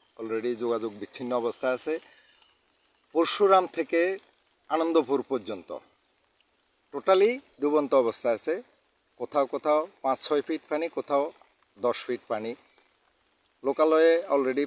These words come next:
পানি প্রবেশ করে সকলের বাড়িঘরে উঠে গেছে। এটা হচ্ছে নতুন বাজার সরকারি, আহ, প্রাথমিক বিদ্যালয়।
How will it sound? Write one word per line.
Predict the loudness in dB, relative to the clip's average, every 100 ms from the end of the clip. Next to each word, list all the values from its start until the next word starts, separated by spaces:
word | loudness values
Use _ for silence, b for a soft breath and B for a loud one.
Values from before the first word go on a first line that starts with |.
| 0
পানি | 0 0 -4 2
প্রবেশ | 2 2 -2
করে | -2 0 -2 -4 -12 -14 -14 -12 -12 -10 -10 -10 -14 -16 -16 -16 -14 -8
সকলের | -4 0 2 2 4
বাড়িঘরে | 4 6 4 4
উঠে | 4 2 -2
গেছে। | -4 -4 -8 -12 -14 -14 -16 -20 _ _ _ _ _ _ _ -8 -6 -6 -6 -6 -6 -8 -8 -6
এটা | 0 6
হচ্ছে | 6 8 8 8
নতুন | 6 6 6 8
বাজার | 8 10 10 10 6 0 2
সরকারি, | 4 6 4 4 6 6 6 4 2 -2 -6 -6 -8 -10 -4 -4 -2 -4 -4 -4
আহ, | 2 4 6
প্রাথমিক | 4 4 2
বিদ্যালয়। | 2 4 4 4